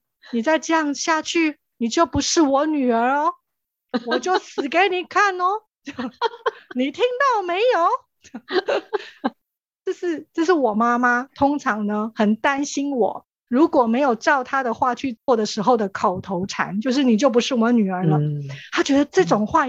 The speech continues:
Speaker 1: 压到我头上，
Speaker 2: 嗯。
Speaker 1: 我就一定要听她的话，这样。
Speaker 2: 我，我们现在是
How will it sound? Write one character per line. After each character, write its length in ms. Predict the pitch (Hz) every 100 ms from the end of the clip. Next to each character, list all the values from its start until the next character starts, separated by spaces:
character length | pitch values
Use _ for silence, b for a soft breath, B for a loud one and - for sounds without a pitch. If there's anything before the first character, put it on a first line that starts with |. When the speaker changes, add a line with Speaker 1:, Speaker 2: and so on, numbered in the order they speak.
| 302
Speaker 1:
压 200 | 311 302
到 140 | 302
我 160 | 254 226
头 220 | 226 214
上， 180 | 226 277
Speaker 2:
嗯。 20 |
Speaker 1:
我 80 | 214
就 140 | 285
一 100 | 277
定 160 | 226 269
要 120 | 269
听 220 | 247 247 240
她 160 | 233
的 100 | 208
话， 240 | 202 214 190
这 80 |
样。 160 | 202 190 - _ _ _ _ _ _
Speaker 2:
我， 200 | 196 190 180
我 100 | 185
们 160 | 220
现 200 | 240 330
在 120 | 269
是 400 | 240 240 220 -